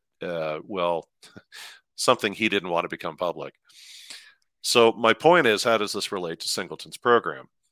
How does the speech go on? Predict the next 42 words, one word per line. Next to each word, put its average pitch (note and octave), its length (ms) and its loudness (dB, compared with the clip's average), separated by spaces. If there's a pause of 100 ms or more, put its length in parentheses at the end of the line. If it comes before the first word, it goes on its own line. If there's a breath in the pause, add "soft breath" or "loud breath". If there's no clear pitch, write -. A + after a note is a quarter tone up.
(400 loud breath)
If G#2+ 140 -4
senior G3 380 -2
executives G#2 580 0
take - 320 -4
these F#2+ 240 -8
steps - 320 -4
to - 100 -18
protect - 380 -6
their E2 160 -8
image F#2 300 -8
and D2+ 120 -20
property G2 460 -2
elements D#2+ 380 -12
along F2 320 -6
with, F2+ 280 -16 (540)
with A2 260 -6
it, D#2+ 220 -8
there F#2+ 160 -4
are F#2+ 120 0
lessons G2 340 -4
to - 80 -20
be D#2+ 120 -14
learned, F2 460 -6 (580 loud breath)
uh, F2 240 -4
even G2+ 220 -6
for F#2 160 -10
the E2+ 100 -4
average D2 200 -12
person. G#2+ 440 -4 (600 loud breath)
Uh, F#2 260 -2
also, A2 400 -2
if F#2 80 -6
such - 260 -2
methods A2 320 -6
work F#2+ 200 -6
for E2+ 120 -10
them, G2+ 240 -4
they E2+ 120 -10
can E2+ 100 -16
work E2 200 -8
for - 120 -20
you. E2 360 -10